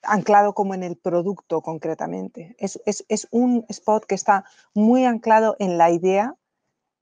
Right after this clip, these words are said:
de proyectar un mundo mejor, de ir de bueno a mejor, que esto es una de las cosas fundamentales del nuevo reposicionamiento y que queremos mostrar a la sociedad. La tecnología no es la que hace, la que hace un mundo bueno, el mundo es bueno per se.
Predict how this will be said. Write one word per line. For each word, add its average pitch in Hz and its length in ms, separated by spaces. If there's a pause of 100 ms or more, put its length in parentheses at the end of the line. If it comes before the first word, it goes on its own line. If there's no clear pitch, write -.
de 190 200
proyectar 185 840
un 208 180
mundo 214 260
mejor, 175 360
de 170 140
ir 196 180
de 170 140
bueno 226 580
a 185 80
mejor, 175 400
que - 100
esto 196 220
es 240 120
una 226 180
de 226 40
las 214 140
cosas 220 220
fundamentales 196 600
del 185 120
nuevo 180 180
reposicionamiento 170 880
y - 20
que 175 120
queremos 170 360
mostrar 165 400
a 165 40
la 160 60
sociedad. 165 420 (1800)
La 202 180
tecnología 208 460
no 277 100
es 247 80 (220)
la 190 140
que - 100
hace, 185 240
la 175 160
que 180 100
hace 190 140
un 185 60
mundo 180 240 (140)
bueno, 170 260
el 180 60
mundo 208 260
es 214 100
bueno 196 240
per - 240
se. - 300